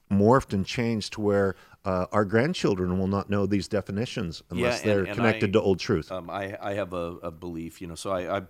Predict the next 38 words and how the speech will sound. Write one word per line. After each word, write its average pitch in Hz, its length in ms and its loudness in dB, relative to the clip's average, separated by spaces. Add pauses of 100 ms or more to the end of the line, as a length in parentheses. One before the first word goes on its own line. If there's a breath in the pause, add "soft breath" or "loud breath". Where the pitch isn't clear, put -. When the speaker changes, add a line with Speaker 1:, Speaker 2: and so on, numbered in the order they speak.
(120)
Speaker 2:
read 87 360 -8
a 71 60 -14
ton, - 360 -16
and 82 120 -10
I 80 120 -10
have 80 280 -12
a 78 140 -12
lot 78 300 -8
of 80 80 -14
books, - 420 -14
and 101 120 -4
Speaker 1:
Mm-hmm. - 100 -4
Speaker 2:
I've 101 160 -8
probably, 78 680 -10
you 87 140 -16
know, 76 180 -14 (520)
gotten 85 260 -2
rid 85 180 -6
of 85 160 -8
or 80 80 -6
disposed 82 580 -8
of 82 120 -20
more 82 140 -8
books 80 320 -14
than 80 260 -12
most 85 320 -8
people 82 280 -12
have 76 140 -14
read, 76 200 -8
and 127 80 -10
that's 127 140 -6
Speaker 1:
Mm-hmm. 107 80 -2
Speaker 2:
not, 95 180 -6
that's 104 160 -6
not 101 160 -2
a 80 40 -6
brag, 82 640 -4
Speaker 1:
Yeah. 95 60 -6